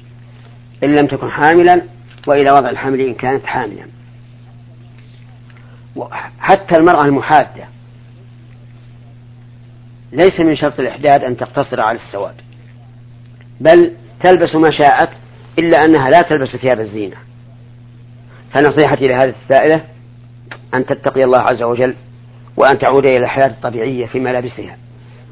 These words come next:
وكذلك في الطيب وغيره، لأن الشرع حدد مدة الإحداد بأربعة أشهر وعشرة أيام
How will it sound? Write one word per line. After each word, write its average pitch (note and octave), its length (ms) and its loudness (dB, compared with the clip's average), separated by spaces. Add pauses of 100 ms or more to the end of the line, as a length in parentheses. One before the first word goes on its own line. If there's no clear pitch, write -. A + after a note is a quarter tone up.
(140)
وكذلك C3 520 -2
في B2 80 -10
الطيب C3+ 280 -4
وغيره، A#2+ 440 -2 (380)
لأن D3+ 280 4
الشرع C#3+ 360 2
حدد D#3 420 0
مدة B2+ 320 -2
الإحداد D3+ 440 2 (1800)
بأربعة D#3 460 4
أشهر C#3+ 280 0
وعشرة C3 400 0
أيام D#3 280 0